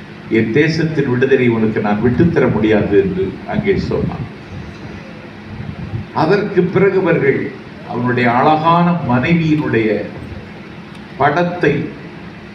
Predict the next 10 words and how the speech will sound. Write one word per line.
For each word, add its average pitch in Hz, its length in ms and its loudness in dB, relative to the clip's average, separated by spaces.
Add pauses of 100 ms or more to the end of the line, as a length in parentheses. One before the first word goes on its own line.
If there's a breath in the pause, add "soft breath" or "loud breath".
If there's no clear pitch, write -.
(880)
கூண்டில் 175 500 4
இருக்கிறவனிடத்தில் 117 920 -2
காட்டினார்கள். 104 640 -2 (1500)
"நீ 175 340 4 (140)
இதிலே 135 560 2
சமரசம் 151 800 0
செய்து 139 480 -2
கீழே 131 240 2
இறங்கி 139 300 2
வராவிட்டால் 110 640 0